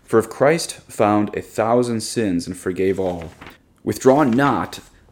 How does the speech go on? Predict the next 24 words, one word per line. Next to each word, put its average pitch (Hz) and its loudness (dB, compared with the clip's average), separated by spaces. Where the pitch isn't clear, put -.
thou 107 4
thy 110 4
mercy, 107 -2
for - -18
the 85 -2
apostle 107 -4
says, 92 -2
forgiving 101 -2
one 110 0
another, 90 0
if - -10
any 110 0
man 80 -4
hath 107 -2
a 117 -4
quarrel 92 0
against 87 -4
any, 80 -6
even 110 0
as 107 -2
God, 78 -6
for - -10
Christ's 82 -6
sake, 78 -10